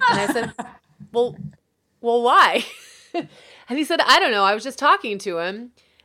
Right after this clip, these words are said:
Speaker 1: And I guess he just thought maybe I didn't have money or he thought I was cute or something. So he paid for my candy." And I was like, "Okay." And then, you know, Isaac was, like, his sidekick who said nothing. It was, it, it was hilarious. It was like their personalities could
Speaker 2: Right.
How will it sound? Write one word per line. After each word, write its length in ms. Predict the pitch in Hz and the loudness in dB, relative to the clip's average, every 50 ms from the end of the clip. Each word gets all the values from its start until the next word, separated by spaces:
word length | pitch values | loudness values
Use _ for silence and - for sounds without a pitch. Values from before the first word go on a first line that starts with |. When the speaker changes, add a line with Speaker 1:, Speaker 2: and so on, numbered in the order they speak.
| _ _ _ - | _ _ _ -6
Speaker 1:
And 320 | 214 214 208 208 208 202 196 | -4 -2 0 0 2 2 2
I 60 | 196 | 2
guess 180 | 214 269 262 | 0 -2 -4
he 80 | - 285 | -4 -10
just 160 | 233 247 - | -10 -8 -2
thought 200 | - 233 214 - | 2 2 2 2
maybe 220 | 220 208 202 208 185 | 0 -2 0 0 0
I 40 | 185 | -2
didn't 160 | 190 180 190 | -2 -4 -6
have 160 | 196 185 170 | -6 -6 -4
money 260 | 180 180 202 262 247 | -4 -4 -4 -4 -4
or 80 | 190 160 | -4 -4
he 60 | 170 | -4
thought 180 | 170 196 180 185 | -2 -2 -2 -2
I 40 | 185 | -2
was 160 | 180 180 - | -4 -6 -10
cute 220 | - - - 359 320 | -10 -10 -10 -8 -8
or 60 | 240 | -8
something. 340 | - 185 160 - 165 160 160 | -8 -10 -10 -10 -10 -12 -10
So 120 | - 190 | -8 -8
he 80 | 175 175 | -8 -8
paid 260 | - 175 190 160 - | -8 -8 -8 -8 -8
for 80 | 190 | -8
my 120 | 185 185 196 | -10 -10 -10
candy." 420 | - 269 302 302 247 226 240 240 - | -10 -10 -10 -8 -8 -6 -6 -6 -6
And 100 | 170 190 | -6 -8
I 20 | |
was 80 | 190 208 | -4 -4
like, 240 | 196 190 - - - | -4 -4 -4 -6 -4
"Okay." 580 | - 302 - - 240 214 190 185 185 196 196 - - - _ _ _ _ _ _ _ - | -4 -4 -4 -4 -4 -4 -2 -2 -2 -4 -6 -8 -20 -20 _ _ _ _ _ _ _ -6
And 160 | 220 226 226 | -4 -2 0
then, 140 | 233 233 233 | 0 0 -2
you 100 | 233 226 | -2 -4
know, 140 | 214 208 190 | -2 -2 0
Isaac 400 | - 196 220 269 320 302 285 - | 2 2 2 2 2 -2 -6 -8
was, 140 | 233 220 214 | -8 -6 -6
like, 140 | 208 208 - | -6 -6 -6
his 140 | 190 - - | -10 -10 -6
sidekick 400 | - 196 196 208 202 - 202 - - | -4 -4 -4 -4 -4 -8 -12 -10 -10
who 80 | 190 | -10
said 260 | 180 - 180 170 160 | -10 -6 -6 -8 -8
nothing. 440 | 160 156 143 - - - 82 80 - - | -8 -12 -12 -12 -12 -12 -14 -12 -10 -4
It 80 | 247 | -4
was, 240 | 269 311 302 240 - _ - | -4 -2 -4 -6 -8 _ 0
it, 220 | 247 269 269 - _ - | 0 0 0 0 _ -4
it 80 | 240 240 226 | -4 -2 -2
was 80 | - | -2
hilarious. 640 | - - 233 - 214 214 220 226 202 170 - - - - - | -4 -4 -4 -6 -8 -6 -4 -4 -4 -4 -6 -8 -10 -10 -8
It 40 | 220 | -4
was 220 | 233 254 240 - | -4 -4 -4 -2
like 320 | 247 240 233 233 - - _ - _ - | -2 -2 -2 -2 -6 -12 _ -20 _ -8
their 120 | - 226 240 | -4 -4 -4
personalities 640 | - 302 277 - 247 220 208 202 196 196 190 190 | -4 -6 -8 -6 -4 -2 0 0 0 0 -4 -6
could 160 | - - 202 | -8 -12 -12
Speaker 2:
Right. 60 | 175 | -8